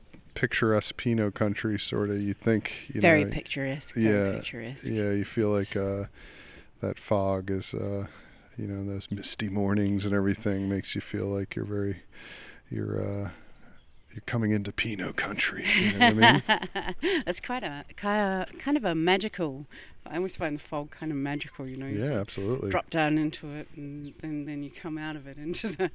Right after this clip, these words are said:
Speaker 2: <laughs> into, into the vines, really, because, um, by the time I get here, it's normally sort of lifted from, from this area, and, um, so it's just like, <laughs> it's like the world opens up. It's, it's wonderful.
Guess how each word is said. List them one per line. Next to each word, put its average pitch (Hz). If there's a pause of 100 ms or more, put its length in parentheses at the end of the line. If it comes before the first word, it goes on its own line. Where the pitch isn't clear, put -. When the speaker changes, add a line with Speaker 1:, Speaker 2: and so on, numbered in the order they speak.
(560)
Speaker 2:
<laughs> 226
into, 202
into 190
the 156
vines, 185
really, 143
because, 165
um, 160
by 160
the 156
time 165
I 151
get 147
here, 165
it's -
normally 151
sort 165
of 143
lifted 160
from, 151 (240)
from 170
this 185
area, 160 (560)
and, 165
um, 160
so -
it's -
just -
like, -
<laughs> -
it's 262
like 147
the 139
world 165
opens 170
up. 165 (240)
It's, -
it's -
wonderful. 165